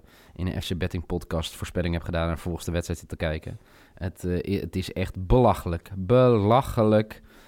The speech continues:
gênant. Eh, ik heb er ook over nagedacht om, eh, om F C Betting te ontvolgen op Twitter. Eh, de podcast niet meer, eh, te luisteren. Maar hey, ik zag dat iemand, ik weet niet wie, heel lief in het draaiboek had gezet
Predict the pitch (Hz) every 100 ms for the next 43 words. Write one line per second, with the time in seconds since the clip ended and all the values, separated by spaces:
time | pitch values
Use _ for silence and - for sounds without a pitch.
0 | _ - - 104 98 101 - - _ -
1 | 92 107 123 185 202 190 190 156 147 147
2 | 135 123 - 107 110 104 98 95 95 104
3 | _ _ _ _ _ _ _ _ _ -
4 | 107 104 104 - 101 104 95 95 95 101
5 | 101 98 - 98 95 104 _ _ _ _
6 | _ - 82 87 - 101 101 95 101 98
7 | 92 92 78 87 85 85 85 85 - 90
8 | - _ - - 135 151 180 147 113 -
9 | _ - 131 - 175 156 156 180 160 160
10 | 180 175 - - 127 139 131 151 160 180
11 | - - - 151 160 160 156 127 131 143
12 | 143 139 - - 135 143 -